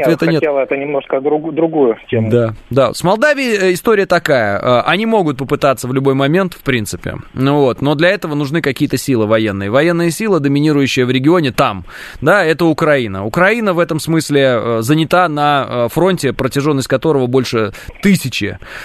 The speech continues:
Speaker 1: Э, они воюют с нами. Э, гипотетически что-то оттянуть, пытаться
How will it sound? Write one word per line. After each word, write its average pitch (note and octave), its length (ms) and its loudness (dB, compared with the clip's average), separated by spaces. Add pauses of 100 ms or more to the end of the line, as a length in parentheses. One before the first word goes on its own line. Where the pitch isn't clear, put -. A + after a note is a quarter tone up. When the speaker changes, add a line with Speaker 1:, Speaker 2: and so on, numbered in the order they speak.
(140)
Speaker 1:
Э, C#3 220 2
они F#3 200 2
воюют E3+ 360 2
с - 60 -8
нами. B2 400 0 (240)
Э, A#2 340 -2
гипотетически F#3+ 760 -2
что-то F3 340 0
оттянуть, F3+ 440 0
пытаться C#3 760 0